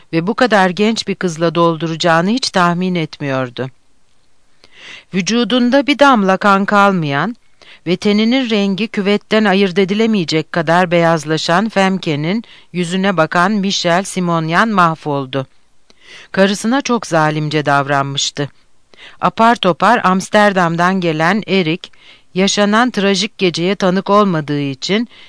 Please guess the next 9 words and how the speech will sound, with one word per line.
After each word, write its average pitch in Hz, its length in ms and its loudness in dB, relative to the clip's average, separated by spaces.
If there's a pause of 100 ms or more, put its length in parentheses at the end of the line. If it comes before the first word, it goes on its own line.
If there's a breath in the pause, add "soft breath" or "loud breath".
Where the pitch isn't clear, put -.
(140 loud breath)
Michel'i 202 420 0
teselli 202 600 0
etmeye 165 340 -2
çalışıyor, 143 680 -2 (680 loud breath)
genç 233 320 2
yaşının 196 480 0
verdiği 175 500 2
aşırı 185 400 -2
duygusallıkla 175 1040 0